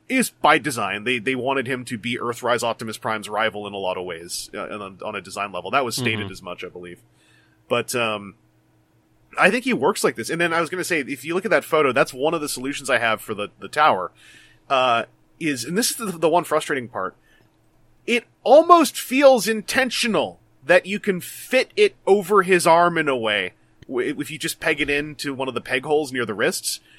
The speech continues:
Speaker 1: The, that chunk just sitting there looks good to me as the back chunk of a giant cannon, and it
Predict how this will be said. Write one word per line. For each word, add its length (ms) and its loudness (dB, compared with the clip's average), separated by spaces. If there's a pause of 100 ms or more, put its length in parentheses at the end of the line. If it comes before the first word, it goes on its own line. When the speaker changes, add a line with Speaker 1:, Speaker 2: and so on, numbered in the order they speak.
(560)
Speaker 1:
The, 240 2
that 320 2
chunk 540 0 (100)
just 240 -6
sitting 400 -4
there 420 0
looks 520 -2
good 400 2
to 120 -2
me 280 0
as 220 0
the 120 -2
back 380 2
chunk 320 -2
of 80 -4
a 60 -4
giant 440 -4
cannon, 400 -6 (400)
and 220 2
it 160 6